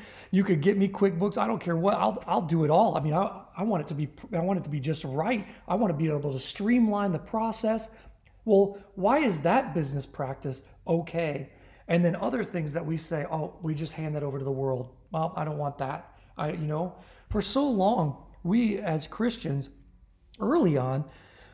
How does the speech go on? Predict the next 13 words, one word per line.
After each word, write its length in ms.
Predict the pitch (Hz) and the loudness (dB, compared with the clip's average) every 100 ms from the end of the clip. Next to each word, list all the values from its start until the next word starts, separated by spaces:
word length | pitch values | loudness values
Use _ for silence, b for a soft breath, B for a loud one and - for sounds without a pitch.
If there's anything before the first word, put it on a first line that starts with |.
| B | B
we 200 | 160 220 | 4 6
were 360 | 294 196 147 147 | 6 4 2 0
the 100 | 139 | -2
people 320 | - 180 170 | -4 -2 0
that 180 | 151 160 | 0 0
were 160 | 139 | -2
granting 640 | 127 117 139 180 208 196 160 | -2 -4 -2 0 0 0 0
money 280 | 156 233 214 | 2 2 2
to 80 | |
people 340 | 156 - 185 175 | -2 -4 -2 -2
to 100 | - | -4
create 640 | - - 202 180 269 311 - | -10 -2 0 4 2 0 0
art. 340 | 127 131 - | -2 -2 -10